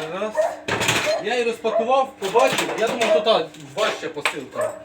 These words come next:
цього. Я хотів про неї зняти, бо я знав, що тут радіатори. А тут ще дивлюся листок. Ну, ви не подумайте, ну, я чесно кажу, я не цей.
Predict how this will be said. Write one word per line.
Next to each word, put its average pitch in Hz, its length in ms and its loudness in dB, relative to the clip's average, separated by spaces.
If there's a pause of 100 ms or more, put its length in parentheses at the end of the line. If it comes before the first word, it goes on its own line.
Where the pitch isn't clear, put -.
(320)
цього. 156 280 -6 (560)
Я 226 80 2
хотів 262 340 0
про 226 80 2
неї 226 200 0
зняти, 233 360 -4
бо 196 280 -4
я 202 120 -2
знав, 214 220 -4
що 202 140 -2
тут 202 100 -8
радіатори. 190 640 -4
А - 20 -14
тут 220 180 -4
ще - 100 -4
дивлюся 202 340 -4
листок. 190 300 -10
Ну, 208 60 0
ви 208 100 -4
не 220 80 0
подумайте, 220 540 -6 (460)
ну, 208 200 -6
я 220 120 4
чесно 143 340 -2
кажу, 127 180 -10
я 196 180 -2
не 185 320 -4
цей. - 200 -8